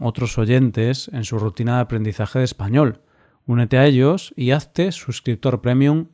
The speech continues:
en hoyhablamos punto com. Y ahora vamos con el episodio de hoy. ¿Qué tal, oyente?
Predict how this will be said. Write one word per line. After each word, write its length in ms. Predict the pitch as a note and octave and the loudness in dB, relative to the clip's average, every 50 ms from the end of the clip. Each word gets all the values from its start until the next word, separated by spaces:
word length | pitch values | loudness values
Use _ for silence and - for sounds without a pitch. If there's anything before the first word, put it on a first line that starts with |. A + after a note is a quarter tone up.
| _ _ - | _ _ -2
en 320 | C#3 C#3+ D3+ E3 F#3 - _ _ _ _ _ _ _ | 0 0 0 0 -4 -8 _ _ _ _ _ _ _
hoyhablamos 1160 | - C3 B2+ A#2+ G#2+ F#2 F2 F2 _ _ - G#2 G2 G#2+ A#2 C3+ C#3+ D3+ D3+ E3 D#3 - - - _ | 0 2 2 2 2 -2 -6 -10 _ _ -10 -6 -2 0 2 4 4 4 2 2 0 -4 -10 -16 _
punto 380 | - - A2 G2+ G2 F#2 G2 G2+ | -6 -4 -2 -2 -2 -4 -2 2
com. 260 | C3+ E3+ E3 A#2 F#2 - _ _ _ _ _ _ _ _ _ _ _ _ _ _ _ | 4 4 4 2 -2 -6 _ _ _ _ _ _ _ _ _ _ _ _ _ _ _
Y 140 | - C3 C3+ | -2 2 2
ahora 180 | D3 D#3+ F3 E3+ | 4 4 4 4
vamos 460 | D#3+ E3 E3 E3+ E3+ F3 F#3 - - | 6 6 6 6 6 4 4 0 -2
con 240 | - C3+ B2 A#2+ A#2 | -2 0 0 0 0
el 100 | A2+ A2 | 0 0
episodio 480 | G#2+ F#2+ A2 G2+ - A#2 A#2+ B2+ C#3 | 0 -2 -4 -2 -2 0 2 2 2
de 160 | C3 A2+ A2 | 2 2 2
hoy. 300 | B2 D3+ D#3 A2+ F2+ E2 _ _ _ _ _ _ _ _ | 2 4 2 2 0 -6 _ _ _ _ _ _ _ _
¿Qué 320 | _ - G2+ G2 G2 G#2+ G#2 | _ -8 -6 -2 -2 -2 -2
tal, 320 | - - B2 C3 C3+ B2+ | 0 2 2 4 4 4
oyente? 680 | A#2+ A2+ A2+ B2+ D3 D3+ C#3 A#2+ - G#2+ F#2+ F2 E2 | 4 4 4 4 4 4 2 2 0 -2 -4 -4 -6